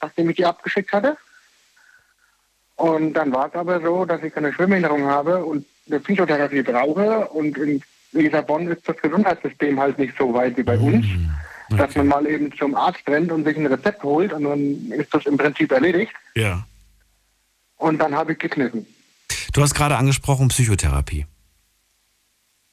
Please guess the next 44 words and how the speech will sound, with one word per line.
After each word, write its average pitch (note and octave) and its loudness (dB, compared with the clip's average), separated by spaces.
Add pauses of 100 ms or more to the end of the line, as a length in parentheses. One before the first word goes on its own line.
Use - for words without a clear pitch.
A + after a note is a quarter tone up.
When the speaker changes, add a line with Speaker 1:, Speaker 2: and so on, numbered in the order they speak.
(220)
Speaker 2:
Die, C3 4
Speaker 1:
Ja. B2 2
Speaker 2:
die, C3+ 4
diese, D3 2
die, - -6
das C3 2
hast C#3 0
du B2+ 0
gebraucht. G#2+ 2
In, A#2 2 (460)
ich - 2
frage E3 2
mich A#2+ 0
was, G#2 2
und G#2 2
das G#2+ 4
ist G#2+ 2
jetzt G2 0
einfach G#2 0
nur, G#2 4
äh, D2+ -6 (180)
ich - -10
kenn A#2 4
mich G#2+ 6
überhaupt F2 4
nicht - -4
aus, - -6
ne? A#2 2
Aber A#2 4
ich A2 0
würd B2 0
trotzdem A#2+ 2
gerne G#2 4
wissen, B2 0 (280)
meinst B2 2
du F#3+ 2
nicht, E3+ -2 (400)
dass B2 0
dir B2+ 2
Lissabon A2 2
auch - -2 (580)
gut A2+ 2
getan D#3 0
hätte, F#3+ 0